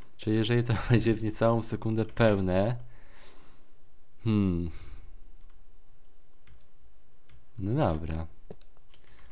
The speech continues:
Postawimy sobie to tu i włożymy Nether Star. Chyba że mam jakiś przy sobie. Hmm, tu nie ma. Tu nie ma.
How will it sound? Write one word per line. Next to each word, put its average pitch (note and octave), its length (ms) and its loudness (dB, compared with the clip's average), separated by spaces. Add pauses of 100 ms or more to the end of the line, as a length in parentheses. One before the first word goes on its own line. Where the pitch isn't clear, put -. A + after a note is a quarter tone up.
(120)
Postawimy G#2+ 480 2
sobie A#2+ 220 2
to G#2+ 120 0
tu A2+ 440 2 (1040)
i G#2+ 100 0
włożymy G#2+ 400 2
Nether G2 300 4
Star. A2+ 360 4 (540)
Chyba G2 140 -4
że F#2 80 -2
mam F#2 180 0
jakiś F#2+ 200 -4
przy - 120 -6
sobie. A2+ 400 2 (1700)
Hmm, C#3+ 800 0
tu A#2 120 -4
nie G#2+ 200 0
ma. C3+ 280 2 (1600)
Tu A2+ 60 -4
nie G#2 200 0
ma. F2+ 220 0